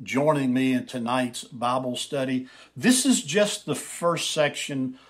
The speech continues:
of Mount Carmel, and I hope you see the emptiness of these idols. I hope next week, as we see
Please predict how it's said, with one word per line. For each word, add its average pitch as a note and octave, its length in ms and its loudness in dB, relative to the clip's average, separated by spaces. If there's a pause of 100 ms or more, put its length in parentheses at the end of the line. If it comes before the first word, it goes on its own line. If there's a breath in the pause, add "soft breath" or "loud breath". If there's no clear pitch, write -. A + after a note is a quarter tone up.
(180 loud breath)
of C#3 280 6
Mount C#3 380 0
Carmel, C3+ 600 0 (220 soft breath)
and F3+ 80 0
I G#3+ 100 6
hope F#3 260 2
you D3 120 -4
see C#3 420 -2
the B2 260 -4 (120)
emptiness C#3+ 760 -4 (680)
of C#3 280 4
these B2+ 300 4 (100)
idols. B2+ 600 0 (340 soft breath)
I G#3 120 4
hope E3 500 2
next D3+ 420 -6
week, C#3 380 -2
as C3+ 240 -2
we B2+ 240 0
see D3 560 -2